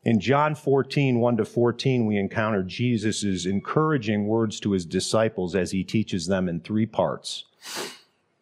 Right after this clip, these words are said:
Firstly, he teaches them about heavenly assurance. Number two, worldly doubt.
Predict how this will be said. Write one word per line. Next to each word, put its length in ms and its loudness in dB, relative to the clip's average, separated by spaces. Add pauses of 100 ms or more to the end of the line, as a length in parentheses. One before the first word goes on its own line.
(300)
Firstly, 500 0
he 40 -2
teaches 400 -4
them 180 0
about 360 -2
heavenly 420 -2
assurance. 760 -4 (1400)
Number 240 0
two, 600 0 (100)
worldly 420 0
doubt. 600 0